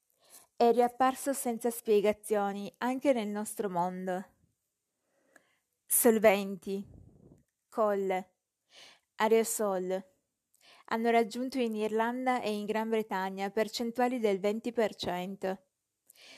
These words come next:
Solo nel Regno Unito, tra il millenovecentottantatré e il duemila, si sono registrati millesettecento decessi collegati con queste sostanze.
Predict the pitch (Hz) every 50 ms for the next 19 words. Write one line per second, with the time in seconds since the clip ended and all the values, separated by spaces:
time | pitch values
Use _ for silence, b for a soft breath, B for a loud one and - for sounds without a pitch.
0 | B B B B - - 277 277 294 311 302 277 254 220 214 214 214 202 208 208
1 | 208 208 196 190 190 180 - 196 190 190 - _ _ _ _ _ _ _ _ _
2 | _ _ _ _ _ - - 262 - - 202 240 226 220 220 220 220 226 233 233
3 | 233 240 233 - 226 220 214 208 202 - 240 220 214 208 - 220 - - 226 196
4 | 202 196 - 202 202 208 208 214 226 226 214 208 208 220 214 196 175 202 208 202
5 | 208 202 202 196 196 196 190 196 _ _ _ _ _ B B B B B B B
6 | B - 240 226 - 277 262 254 247 262 254 226 240 254 226 - - 208 180 185
7 | 185 - 226 214 220 226 247 277 285 294 302 277 - 254 226 - - 214 - -
8 | 240 240 233 240 226 202 214 - - 220 220 214 - - 240 233 226 247 226 220
9 | 220 214 240 247 - 269 262 - 247 214 196 - 208 196 - 214 - - - 185
10 | 185 - - - 190 185 185 185 190 196 - - 202 196 202 _